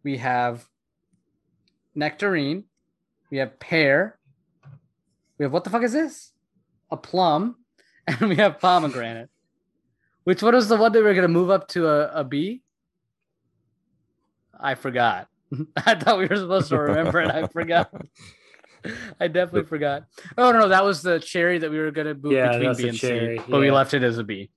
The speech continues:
Speaker 1: and it's gonna be a B. Uh, in the D tier, we have figs, we have grapes,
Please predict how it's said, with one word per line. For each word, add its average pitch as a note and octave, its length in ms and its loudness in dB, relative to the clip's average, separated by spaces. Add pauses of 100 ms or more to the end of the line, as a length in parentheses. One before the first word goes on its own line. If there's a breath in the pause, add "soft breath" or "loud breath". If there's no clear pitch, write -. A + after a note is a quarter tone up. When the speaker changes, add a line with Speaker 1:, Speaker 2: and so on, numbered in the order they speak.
Speaker 1:
and C3+ 120 2
it's A2 100 -2
gonna A#2+ 140 0
be A2 140 0
a G2+ 60 0
B. F#2+ 240 -12 (580 loud breath)
Uh, D3+ 160 2
in E3 180 2
the F3 100 4
D G3 240 2
tier, D3 340 2
we C#3+ 120 -2
have C3 160 0
figs, G3 720 -2 (260)
we C#3+ 60 -6
have A#2+ 160 -6
grapes, C#3+ 720 -2